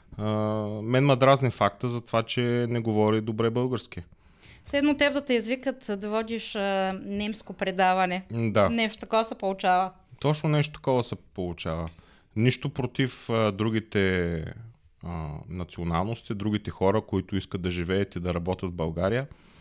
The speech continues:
Speaker 1: Нямам против това. Примерно и Цикиридис е грък, има гръцки корени, но се говори на български език, нали?
Speaker 2: Той е израснал тук, да.
Speaker 1: Да,
Speaker 2: Той е в
Speaker 1: докато
Speaker 2: България.
Speaker 1: Ваня Джаферович, а,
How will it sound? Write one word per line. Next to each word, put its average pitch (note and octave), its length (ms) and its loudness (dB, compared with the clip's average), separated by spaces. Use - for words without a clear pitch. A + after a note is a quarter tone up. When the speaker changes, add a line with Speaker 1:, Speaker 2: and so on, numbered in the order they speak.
Speaker 1:
Нямам G#2 320 4
против - 360 -2
това. C3 300 0
Примерно G#2 360 2
и G2+ 100 -2
Цикиридис A2+ 640 -2
е F#2+ 320 0
грък, A2+ 420 -2
има G#2 180 -2
гръцки G2+ 360 -4
корени, G2 440 -2
но A2+ 400 -4
се - 160 -12
говори F#2+ 400 -4
на G#2+ 100 -4
български B2 500 -4
език, E2+ 300 -8
нали? E2 100 -6
Speaker 2:
Той F#3 120 -2
е E3+ 40 -2
израснал E3+ 500 -6
тук, - 180 -18
да. D3+ 200 -10
Speaker 1:
Да, - 180 -2
Speaker 2:
Той - 100 6
е - 20 6
в F3+ 80 -2
Speaker 1:
докато - 80 -2
Speaker 2:
България. G2 380 2
Speaker 1:
Ваня G2+ 360 4
Джаферович, G2 840 -4
а, C3 340 -2